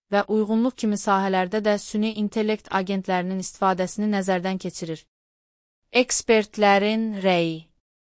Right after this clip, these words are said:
Şirkətin həmtəsisçisi və C A O-su Bar Winkler deyib, süni intellekt agentlərinin potensialı aydındır, lakin bunu praktikada tətbiq etmək böyük çətinliklər yaradır. Wonderful olaraq texnologiyanı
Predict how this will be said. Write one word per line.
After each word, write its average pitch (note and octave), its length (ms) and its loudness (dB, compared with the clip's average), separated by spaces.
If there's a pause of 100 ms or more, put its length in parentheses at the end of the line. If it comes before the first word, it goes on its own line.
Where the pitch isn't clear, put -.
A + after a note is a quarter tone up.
(420)
Şirkətin C4+ 560 0
həmtəsisçisi A3+ 800 0
və G3+ 160 2
C - 240 0
A A#3+ 300 4
O-su G#3 340 -2
Bar G#3 240 6
Winkler F#3+ 400 -2
deyib, E3+ 300 -4 (100)
süni B3+ 460 0
intellekt A3+ 500 0
agentlərinin G3 720 0
potensialı F#3+ 640 -2
aydındır, F3 640 -2 (420)
lakin C4+ 420 6
bunu A#3 180 2
praktikada G#3+ 520 0
tətbiq G3+ 460 -4
etmək G3 340 -6
böyük G3+ 240 2
çətinliklər F#3 640 -2
yaradır. D#3+ 400 -4 (360)
Wonderful B3+ 680 4
olaraq G#3+ 420 6
texnologiyanı G#3+ 800 0